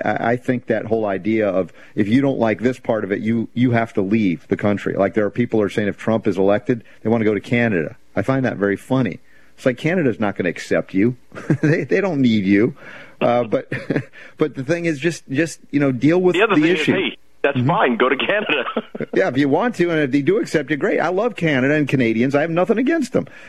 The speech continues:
Speaker 1: Good
Speaker 2: Yeah.
Speaker 1: people, very nice people. But the reality is here: freedom, individual liberty. This was not a kingdom. This was not, uh, to be ruled under, over, over by a crown or a, a, a, a monarchy of some kind. And yet we have a bureaucratic oligarchy, just in,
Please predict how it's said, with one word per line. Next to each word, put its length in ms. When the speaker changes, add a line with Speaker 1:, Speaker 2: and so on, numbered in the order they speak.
Speaker 1:
Good 160
Speaker 2:
Yeah. 40
Speaker 1:
people, 340
very 280
nice 220
people. 380
But 160
the 80
reality 520
is 100
here: 360
freedom, 500
individual 500
liberty. 500
This 200
was 160
not 260
a 100
kingdom. 720
This 160
was 160
not, 280
uh, 240
to 120
be 140
ruled 300
under, 400
over, 320
over 300
by 180
a 100
crown 560
or 220
a, 80
a, 60
a, 280
a 40
monarchy 680
of 100
some 180
kind. 220
And 140
yet 220
we 160
have 240
a 80
bureaucratic 600
oligarchy, 600
just 260
in, 120